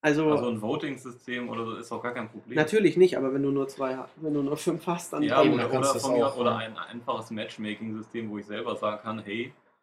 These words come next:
Speaker 2: ich mache jetzt mal ein Match auf mit der und der Arena, der und der Spielzeit.
Speaker 1: Genau,
Speaker 2: Fertig.
Speaker 1: richtig. Genau, das ist schon das nächste Ding. Es gibt bisher keine Optionen. Also es, ich weiß nicht, ob das noch reingepatcht wird.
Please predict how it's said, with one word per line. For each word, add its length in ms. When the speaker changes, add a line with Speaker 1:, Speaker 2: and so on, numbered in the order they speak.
Speaker 2:
ich 140
mache 260
jetzt 320
mal 280
ein 160
Match 260
auf 320
mit 180
der 180
und 100
der 140
Arena, 580
der 100
und 120
der 100
Spielzeit. 600
Speaker 1:
Genau, 340
Speaker 2:
Fertig. 180
Speaker 1:
richtig. 180
Genau, 240
das 200
ist 100
schon 120
das 160
nächste 340
Ding. 300
Es 160
gibt 160
bisher 260
keine 320
Optionen. 600
Also 160
es, 380
ich 260
weiß 160
nicht, 100
ob 80
das 140
noch 160
reingepatcht 600
wird. 160